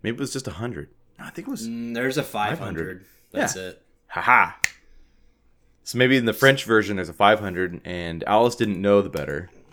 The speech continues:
Speaker 1: So
Speaker 2: So
Speaker 1: the guy was just
Speaker 2: basically
Speaker 1: taking pity on her, and he was like, "Oh, this chick is deficient in the mental capacity.
Speaker 2: Yeah.
Speaker 1: I guess I should just let her go in."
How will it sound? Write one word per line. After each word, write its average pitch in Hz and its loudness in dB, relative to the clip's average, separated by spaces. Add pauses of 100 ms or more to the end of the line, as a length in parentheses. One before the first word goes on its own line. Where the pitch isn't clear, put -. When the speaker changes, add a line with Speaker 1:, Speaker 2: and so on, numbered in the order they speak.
(140)
Speaker 1:
So - -4
Speaker 2:
So 90 0
Speaker 1:
the 92 0
guy 117 8
was 117 6
just 110 2
Speaker 2:
basically 143 6
Speaker 1:
taking 110 -4
pity 123 6
on 101 4
her, 101 0
and 104 2
he 101 2
was 92 -2
like, 87 0
"Oh, 85 -6 (460)
this 87 -8
chick - -8
is 82 -8
deficient 90 -8 (520)
in 82 -8
the 80 -6
mental 82 -6
capacity. 82 -6 (420)
Speaker 2:
Yeah. 214 2
Speaker 1:
I - -10
guess - -6
I 101 -8
should 98 -8
just 95 -4
let 104 4
her 95 0
go 110 -2
in." 120 2